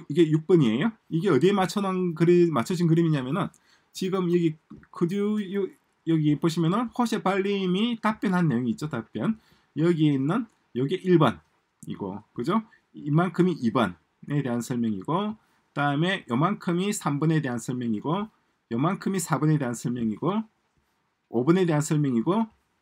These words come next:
육 번에 대한 설명이죠. 그죠? 그죠? 그리고 다시 칠 번 돼 있잖아요. 여기에 맞춰서 그대로 제가 이 만들어 놓은 겁니다. 그죠? 그러니까 여기 있는 그림을, 어,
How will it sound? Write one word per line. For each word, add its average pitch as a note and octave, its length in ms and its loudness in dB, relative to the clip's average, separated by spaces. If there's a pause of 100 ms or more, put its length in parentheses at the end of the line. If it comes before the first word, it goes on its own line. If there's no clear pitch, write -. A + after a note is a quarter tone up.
(640)
육 F3 180 -4
번에 F#3 160 4
대한 C#3 160 0
설명이죠. A#2 460 0
그죠? F#3 240 -2 (400)
그죠? E3 240 2 (260)
그리고 F3+ 300 2
다시 F3 320 0
칠 F#3+ 200 -4
번 A#2+ 240 2 (800)
돼 C#3+ 100 0
있잖아요. A#2 420 -2 (240)
여기에 A3 360 2
맞춰서 G#3+ 540 -2
그대로 G3+ 500 2
제가 D#3 240 -2
이 D3 60 0
만들어 B2 300 -2
놓은 B2+ 140 0
겁니다. G2 400 -4 (280)
그죠? F3 260 -6 (280)
그러니까 F3+ 340 -2
여기 G3 160 2
있는 F3 200 2
그림을, D#3+ 440 0 (380)
어, G#2+ 400 -8